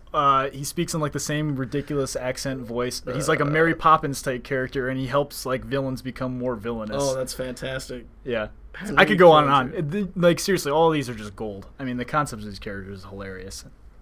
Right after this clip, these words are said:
Speaker 2: So if you get a chance, watch,
Speaker 1: Bill, Bill
Speaker 2: watch
Speaker 1: Hader,
Speaker 2: Malachi's favorite
Speaker 1: if you're,
Speaker 2: show.
Speaker 1: if you're familiar with Bill Hader from S N L, he voices later on Stephen Colbert's in a few episodes.
Speaker 2: Wow, they really,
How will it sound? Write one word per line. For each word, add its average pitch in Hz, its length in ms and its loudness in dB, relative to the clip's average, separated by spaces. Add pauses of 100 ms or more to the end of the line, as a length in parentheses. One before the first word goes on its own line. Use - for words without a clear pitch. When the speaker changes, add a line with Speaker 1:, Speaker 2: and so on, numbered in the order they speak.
(560)
Speaker 2:
So 170 180 2
if 170 80 2
you 170 80 -6
get 175 120 2
a 165 40 -2
chance, 165 600 -2 (540)
watch, 160 140 4
Speaker 1:
Bill, 202 240 6
Bill 170 200 6
Speaker 2:
watch - 120 8
Speaker 1:
Hader, 185 340 6
Speaker 2:
Malachi's 139 300 -2
favorite 151 320 -8
Speaker 1:
if - 80 -6
you're, 170 160 6
Speaker 2:
show. 170 40 -8
Speaker 1:
if - 80 -8
you're 165 100 4
familiar 170 300 2
with 160 140 0
Bill 156 180 4
Hader 151 240 2
from 139 120 -4
S 143 160 -2
N 147 60 -2
L, 151 160 0
he 139 120 -2
voices 139 420 -2
later 143 220 0
on 143 100 -2
Stephen 147 360 -4
Colbert's 135 420 0
in 143 60 -2
a 139 40 -6
few 139 220 -2
episodes. 139 380 -4
Speaker 2:
Wow, 135 400 2
they 160 160 0
really, 165 300 2